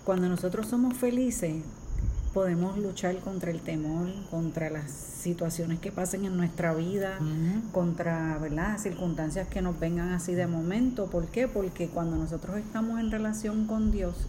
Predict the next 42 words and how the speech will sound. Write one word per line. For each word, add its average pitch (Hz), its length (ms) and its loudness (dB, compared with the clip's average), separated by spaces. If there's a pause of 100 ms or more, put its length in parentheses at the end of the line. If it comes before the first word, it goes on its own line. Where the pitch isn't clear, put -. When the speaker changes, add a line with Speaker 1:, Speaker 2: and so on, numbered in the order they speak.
Speaker 1:
y 165 40 -4
tenemos 170 360 0
una 196 200 2
buena 214 440 2
relación 220 540 0
con 220 260 2
Dios, 220 340 0 (960)
puede 185 320 4
pasar 233 300 0
lo 233 180 2
que 233 120 -2
pase, 247 280 0
pero 175 220 2
nosotros 165 400 -2
estamos 175 340 -2
confiados 156 680 -2
en 165 200 0
Él. 139 80 0 (220)
Podemos 175 380 2
descansar 165 680 -2
en 165 160 0
Él. 143 120 0 (460)
Y 175 100 4
entonces 165 440 0
van 175 160 2
a 175 100 2
venir 170 360 2 (120)
esa, 170 340 -2 (100)
como 165 200 0
decíamos 165 480 0
ahorita, 175 460 0
esas 165 300 -2
sonrisas, 165 640 0
esa 175 260 0
paz 196 160 0
y 185 80 2
ese 170 200 -2
amor 208 260 0 (580)
a 180 320 2
operar 175 540 2
en 226 160 2
nosotros, 240 520 0